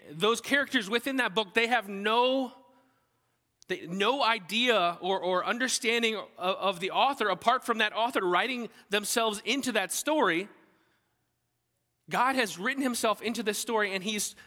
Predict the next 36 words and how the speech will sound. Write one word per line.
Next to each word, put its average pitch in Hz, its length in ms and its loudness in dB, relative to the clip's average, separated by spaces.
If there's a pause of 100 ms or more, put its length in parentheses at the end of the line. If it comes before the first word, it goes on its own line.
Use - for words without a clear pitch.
invited 175 540 -2
us 208 160 0
to 190 120 -10
hear 214 520 -2 (240)
h-, - 140 -10
what 196 280 -2
the - 80 -10
best 185 400 -6
way 180 220 -2
for 170 200 -6
us 165 120 -4
to 165 120 -10
live 156 280 -6 (320)
is. 143 460 -8 (2250)
Do 156 60 -10
you 185 80 -4
wanna 208 180 0
live 196 280 0
the 165 60 -2
most 165 300 -2 (100)
authentic 165 580 -8
life 139 320 -6
that 123 220 -14
you 139 60 -16
can 120 180 -14
live? 151 280 -12 (400)
Authenticity, 147 760 -8
that's, 127 240 -10
that's 139 260 -10
like 120 140 -10
a 107 40 -12
buzzword 113 680 -8
in, 101 160 -14 (480)
in 107 80 -14
our 104 80 -14
culture. 98 420 -18